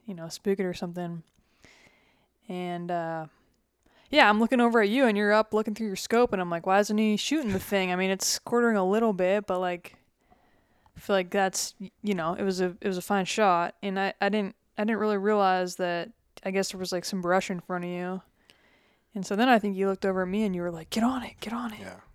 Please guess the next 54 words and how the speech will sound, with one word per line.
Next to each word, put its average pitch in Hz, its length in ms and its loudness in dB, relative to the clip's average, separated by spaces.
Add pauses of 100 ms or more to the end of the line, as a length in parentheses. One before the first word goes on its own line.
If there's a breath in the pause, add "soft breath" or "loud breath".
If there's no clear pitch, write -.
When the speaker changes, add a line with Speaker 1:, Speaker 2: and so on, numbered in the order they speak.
(600 soft breath)
Speaker 1:
And 220 80 -2
I - 20 2
was 196 140 0
like, 180 120 -6 (180)
"Okay, 262 260 0
I'll 294 100 4
shoot 220 260 0
it." 269 180 -2
<laughs> - 600 -2 (380 loud breath)
Speaker 2:
I 143 80 2
had, 147 300 4
I, 131 160 4
I 120 40 2
put 185 180 0
myself 160 480 0
just - 320 -2
behind, 123 680 -2
there's 107 240 -2
just - 360 -12
two 156 260 -2
small 113 420 -2
cedar 117 280 -4
trees, 76 400 -16
and 98 80 -10
I 98 40 -8
put 123 160 -8
myself 117 280 -4
behind 107 320 -2
them 101 120 -8
to 101 40 -4
kinda 98 220 -6
break 98 300 -2 (240)
up 104 200 -2
so 104 140 -4
I 92 60 0
wasn't 95 260 -6
totally 95 260 -4
exposed. 98 540 -8 (380 loud breath)
But 120 120 -8
then 127 100 0
when 120 100 0
I 107 80 0
tried 117 320 0
to 101 60 0
kneel 117 460 -2
and 110 100 -8
shoot, 110 240 -6
there 101 100 -6
was 95 80 -8
a 92 60 -8
branch 98 360 -6
in 101 40 -14
the 95 80 -10
way. 90 300 -10